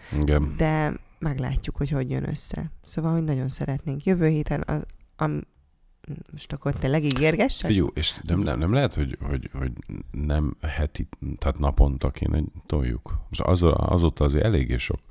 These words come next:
Speaker 2: Ezt már egyszer megbeszéltük.
Speaker 1: Igen, de azóta én eléggé sok mindent, ö, néztem és hallgattam, és
Speaker 2: Én ebben nem hiszek. Magunk miatt se hiszek, meg a nézőink miatt sem hiszek.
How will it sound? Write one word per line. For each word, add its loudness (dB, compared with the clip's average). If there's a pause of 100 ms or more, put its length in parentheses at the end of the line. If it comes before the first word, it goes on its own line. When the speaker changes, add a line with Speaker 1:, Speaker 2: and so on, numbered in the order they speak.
(320)
Speaker 2:
Ezt -2
már 2
egyszer -6
megbeszéltük. -6
Speaker 1:
Igen, 2
de 2
azóta 4
én 4
eléggé 2
sok -2
mindent, -4 (180)
ö, -4 (680)
néztem -4
és -2
hallgattam, 0
és 0 (200)
Speaker 2:
Én 4
ebben 2
nem 0
hiszek. -2 (240)
Magunk 0
miatt -2
se -2
hiszek, -2
meg -2
a 0
nézőink -2
miatt -4
sem -6
hiszek. -8